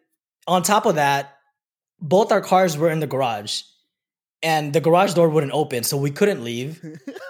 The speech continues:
Speaker 1: And we were trying to op-, we were trying to open the garage door manually, but it was so frozen outside that it got stuck.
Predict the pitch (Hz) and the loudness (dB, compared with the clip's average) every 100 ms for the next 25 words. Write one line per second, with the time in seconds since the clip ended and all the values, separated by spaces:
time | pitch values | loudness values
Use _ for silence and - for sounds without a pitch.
0 | 539 - 233 180 180 170 165 175 208 233 | -6 -4 0 2 2 0 -2 2 2 2
1 | 247 240 233 196 208 196 208 214 233 247 | 2 2 2 2 2 2 2 2 2 0
2 | 233 202 208 214 185 170 175 165 185 175 | 2 2 2 2 0 -2 0 2 2 0
3 | 143 - 135 151 175 151 131 160 185 208 | -4 -12 -8 -2 -2 -2 -4 -4 -2 -2
4 | 240 254 _ _ _ _ 151 202 208 190 | -2 -6 _ _ _ _ 0 4 4 2
5 | - 208 196 196 214 190 190 156 - 170 | 2 0 2 2 4 4 0 -2 -4 -4
6 | 156 151 170 170 151 - - 170 - - | -4 -2 -2 -2 -4 -6 -6 -4 -6 -8